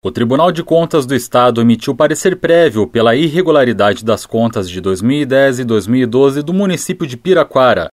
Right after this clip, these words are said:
de responsabilidade do ex-prefeito Gabriel Jorge Samarra. O ex-gestor deverá pagar multa de setecentos e vinte e cinco reais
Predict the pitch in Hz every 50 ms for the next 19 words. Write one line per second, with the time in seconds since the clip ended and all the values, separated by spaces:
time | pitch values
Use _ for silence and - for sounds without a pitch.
0 | _ _ _ _ _ - - 85 92 90 98 135 143 - - 170 - - 165 156
1 | 156 151 135 147 147 147 127 123 117 131 147 160 - - 165 - - - 147 151
2 | - - 117 107 127 127 113 110 113 131 151 156 123 98 104 117 131 131 123 113
3 | 113 - - 147 139 135 131 131 123 95 87 73 64 - _ _ _ _ _ _
4 | _ _ _ _ _ _ _ _ _ - 87 87 90 90 90 98 107 104 - -
5 | - 160 180 185 160 156 147 131 143 143 143 - - 139 120 131 131 123 120 127
6 | 135 139 131 135 120 101 95 - - - - 127 120 - - - 156 160 160 -
7 | 143 131 117 104 110 143 160 - - - - 147 147 131 139 107 90 98 101 104
8 | 107 107 107 -